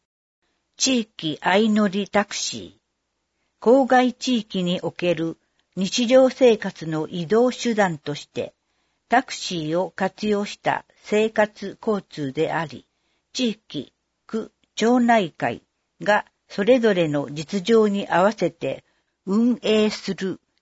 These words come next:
デマンド交通のこと。利用者の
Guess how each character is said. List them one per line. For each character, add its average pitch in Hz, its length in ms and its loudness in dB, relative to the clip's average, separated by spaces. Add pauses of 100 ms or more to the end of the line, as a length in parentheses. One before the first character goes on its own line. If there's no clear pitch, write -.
デ 170 180 -2
マ 254 180 4
ン 269 120 2
ド 226 240 2
交 226 220 2
通 143 380 -10
の 175 180 -2
こ - 180 -10
と。 - 260 -14 (760)
利 196 140 0
用 294 180 4
者 196 240 -2
の 147 260 -4